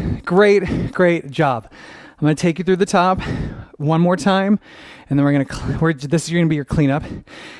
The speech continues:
then we're gonna really perform it. Woo! How you doing? You're doing awesome? You, you, you keeping all those notes? Work on that. This is an intermediate,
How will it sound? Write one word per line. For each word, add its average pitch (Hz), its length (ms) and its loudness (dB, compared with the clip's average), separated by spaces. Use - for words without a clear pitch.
then 160 240 2
we're 165 100 2
gonna 170 120 2
really 160 200 2
perform 151 340 0
it. 127 120 -2
Woo! 381 240 4
How 190 80 0
you 202 140 4
doing? 156 240 4
You're 170 100 0
doing 175 160 2
awesome? 220 380 2
You, 151 120 -2
you, 160 220 0
you 147 680 -6
keeping 190 280 0
all 185 120 4
those 175 220 0
notes? 185 340 0
Work 160 300 2
on 151 120 2
that. 117 180 -4
This 135 160 -4
is 143 60 -8
an 160 200 -2
intermediate, 170 920 0